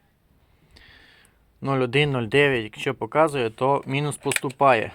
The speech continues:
на лампочку. Але пішов далі і провірив також ось ці два, ще два проводи також на мінус. Чи нема закорочення короткого. І, як оказалося, в мене коричневий провід попадав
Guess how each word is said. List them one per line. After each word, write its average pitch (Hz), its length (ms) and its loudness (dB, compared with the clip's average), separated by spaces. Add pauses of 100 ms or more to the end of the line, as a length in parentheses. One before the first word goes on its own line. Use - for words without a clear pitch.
на 123 100 -4
лампочку. - 520 0 (2500)
Але 160 200 6
пішов 156 420 0
далі 151 360 6
і 139 140 -2
провірив 143 600 0
також 147 300 2
ось 120 260 -2
ці 160 180 -4
два, 135 260 0
ще 147 300 0
два 117 200 -2
проводи 143 460 0
також 139 440 0
на 131 140 2
мінус. 131 440 -2 (600)
Чи 143 200 -2
нема 131 300 0
закорочення 120 1300 -2 (720)
короткого. 127 580 0 (2000)
І, 131 240 0
як 127 220 0
оказалося, 135 680 0
в 123 60 0
мене 135 340 2
коричневий 123 580 0
провід 156 440 4
попадав 131 600 0